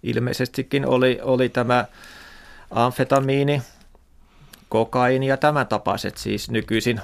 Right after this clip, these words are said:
vahvoiksi huumeiksi luokitellut tukiaineet, niin ne olivat niin esillä ja Suomeenkin kaikuja tuli muiden, muiden maiden urheilijoiden käytöstä, että sen jälkeen kansainvälinen ni-, niin olympiakomitea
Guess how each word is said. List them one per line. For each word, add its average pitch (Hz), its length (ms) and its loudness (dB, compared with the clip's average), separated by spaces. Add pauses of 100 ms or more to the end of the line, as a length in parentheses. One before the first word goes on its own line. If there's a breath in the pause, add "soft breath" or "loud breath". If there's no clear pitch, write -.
vahvoiksi 117 460 0 (100)
huumeiksi 127 600 4 (120)
luokitellut 107 640 -2
tukiaineet, 104 800 -2 (640 loud breath)
niin 107 220 -2
ne 113 80 -2
olivat 117 280 0 (100)
niin 117 300 0
esillä 135 420 2
ja 123 120 2
Suomeenkin 123 600 2
kaikuja 123 540 2 (160)
tuli 120 340 2 (560 loud breath)
muiden, 131 440 6 (280)
muiden 139 340 4
maiden 107 400 2
urheilijoiden 113 500 0
käytöstä, 113 440 0
että - 140 -6
sen 175 440 2
jälkeen 113 520 0
kansainvälinen 113 760 0
ni-, 117 200 -4
niin 120 180 0
olympiakomitea 120 760 0